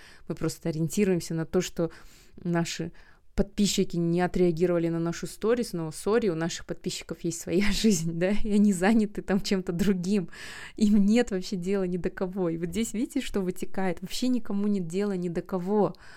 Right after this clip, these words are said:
Вообще все думают только о себе. На самом деле.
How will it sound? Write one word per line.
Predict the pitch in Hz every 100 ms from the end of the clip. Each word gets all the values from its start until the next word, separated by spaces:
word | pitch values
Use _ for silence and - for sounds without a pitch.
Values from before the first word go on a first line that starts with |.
| - - - -
Вообще | 170 226
все | - - 214
думают | 214 220 208
только | 196 190 196
о | 180
себе. | - 160 175 170 170 - - - _ _ _ - 175
На | 170
самом | 220 240 208
деле. | 165 175 147 -